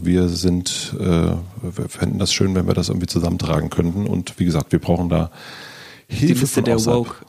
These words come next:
Speaker 2: der Woke Hotels.
Speaker 1: <laughs> Woke Hotels.
Speaker 2: Wir übrigens, wenn wir uns in den, ähm, Themen über Rassismus noch nicht hundert Prozent korrekt ausdrücken oder Fehler machen, könnt ihr uns auch gerne dazu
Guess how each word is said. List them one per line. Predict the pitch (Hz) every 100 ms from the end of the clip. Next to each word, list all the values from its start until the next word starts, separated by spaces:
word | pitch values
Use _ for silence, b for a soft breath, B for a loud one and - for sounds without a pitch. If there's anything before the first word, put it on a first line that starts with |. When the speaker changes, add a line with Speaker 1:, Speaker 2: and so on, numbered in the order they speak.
| -
Speaker 2:
der | 113 110
Woke | 117 117
Hotels. | 107 - 104 107 - -
Speaker 1:
<laughs> | 107 - 95 87 87 - -
Woke | 104 - -
Hotels. | - - - -
Speaker 2:
Wir | 127 156
übrigens, | 160 165 143
wenn | 143
wir | 151 143
uns | 139 -
in | 131 135
den, | 131 127 120
ähm, | 117 120 120 120 -
Themen | - 165 160 147
über | - 151 139
Rassismus | 117 - 156 123 -
noch | 113
nicht | 123 160 -
hundert | 147 135
Prozent | - - 120
korrekt | - - 107 -
ausdrücken | 147 160 - 117
oder | 104 110
Fehler | - 135 117
machen, | 98 113 127
könnt | - 139
ihr | 127
uns | 120 -
auch | 123 -
gerne | 120 127 131 127 -
dazu | - 120 - 120 117 113